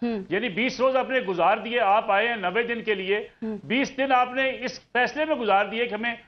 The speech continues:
Speaker 2: फैसला
Speaker 1: तो
Speaker 2: करना
Speaker 1: क्या
Speaker 2: है, ये
Speaker 1: यही
Speaker 2: नहीं करना,
Speaker 1: वजूहात
Speaker 2: हमने
Speaker 1: है कि
Speaker 2: बिजली
Speaker 1: जो
Speaker 2: चोर
Speaker 1: मुल्क की बड़ी
Speaker 2: पकड़ना है, ये
Speaker 1: बिजनेसमैन
Speaker 2: नहीं पकड़ना।
Speaker 1: कम्युनिटी है, वो आर्मी चीफ पे आती है, उनसे मिलना चाहती है, लेकिन वो ये जो सियासी क़यादतें हैं, इनसे मिलना तक नहीं चाहती है,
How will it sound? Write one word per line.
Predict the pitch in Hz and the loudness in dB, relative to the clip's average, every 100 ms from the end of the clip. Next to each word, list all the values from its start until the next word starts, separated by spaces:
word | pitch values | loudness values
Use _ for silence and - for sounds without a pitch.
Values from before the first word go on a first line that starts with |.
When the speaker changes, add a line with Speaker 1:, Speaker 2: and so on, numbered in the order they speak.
| _ _ | _ _
Speaker 2:
फैसला | 202 220 269 262 | 0 2 0 0
Speaker 1:
तो | |
Speaker 2:
करना | 240 311 - | 0 2 4
Speaker 1:
क्या | 349 | 4
Speaker 2:
है, | |
ये | 240 | 4
Speaker 1:
यही | 294 | 2
Speaker 2:
नहीं | 370 | 4
करना, | 349 | 4
Speaker 1:
वजूहात | 359 339 302 | 4 4 4
Speaker 2:
हमने | 302 349 | 4 0
Speaker 1:
है | |
कि | 359 | 0
Speaker 2:
बिजली | 349 | 0
Speaker 1:
जो | |
Speaker 2:
चोर | 254 | 4
Speaker 1:
मुल्क | 285 320 | 2 2
की | 359 | 2
बड़ी | 285 349 | 2 2
Speaker 2:
पकड़ना | 247 | 2
है, | 277 | 2
ये | |
Speaker 1:
बिजनेसमैन | 302 285 311 | 4 4 4
Speaker 2:
नहीं | 311 | 4
पकड़ना। | 330 311 | 4 2
Speaker 1:
कम्युनिटी | 277 302 - 339 294 370 | 4 2 0 0 0 2
है, | 294 349 | 4 4
वो | 311 | 4
आर्मी | 381 269 285 302 415 | 4 4 4 4 2
चीफ | 381 370 | 2 2
पे | 370 | 2
आती | 339 339 | 4 4
है, | 233 - _ - | 0 -2 _ 4
उनसे | 359 370 440 | 4 6 4
मिलना | 392 359 381 370 | 4 6 6 4
चाहती | 349 294 294 392 | 2 0 2 4
है, | 349 254 - | 4 4 0
लेकिन | 294 359 330 | -2 2 4
वो | |
ये | 359 359 | 4 2
जो | 359 | 2
सियासी | - 285 285 | 2 2 2
क़यादतें | 370 359 277 277 302 381 | 0 2 2 4 2 2
हैं, | 381 | 4
इनसे | 359 - | 4 4
मिलना | 302 302 | 4 4
तक | 330 330 | 2 2
नहीं | 330 339 | 2 2
चाहती | 311 294 277 | 2 0 -4
है, | 285 | -6